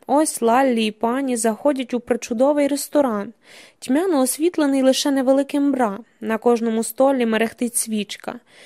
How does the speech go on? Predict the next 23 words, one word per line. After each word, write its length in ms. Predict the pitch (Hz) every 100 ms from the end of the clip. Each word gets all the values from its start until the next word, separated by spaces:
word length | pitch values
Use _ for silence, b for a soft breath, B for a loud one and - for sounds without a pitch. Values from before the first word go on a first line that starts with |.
| B B -
вихоплюючи 680 | 240 302 - 277 262 269
з 60 | 262
темряви 460 | 320 320 277 240
острівець 580 | 254 240 254 254 277 277
важкої 600 | 240 240 - 277 302 311
жакардинової 840 | 254 240 226 226 233 233 240 233 233
скатертини. 840 | - 240 240 226 - 214 202 214 226 _ B B B B -
Вишукані 560 | 233 233 247 - 226
коштовності 840 | 214 220 - 247 262 269 240 - 226
щедро 400 | - 262 240 247
кидають 520 | 233 240 277 254 240
відблиски 520 | 277 254 254 247 254
на 140 | 254
стіни. 580 | 262 - - 214 190 220 - b b b b
Ніжний 340 | 233 233 220 233
передзвін 520 | 226 233 208 247 240
срібного 480 | - 247 233 233 220
столового 520 | - 247 233 220 226
приладдя 600 | 226 226 233 269 247 226
на 120 | 226
тонкій 400 | 220 226 220 285
китайській 640 | 285 233 - 240 240 -
порцеляні 880 | 220 226 - - 226 254 311 254 233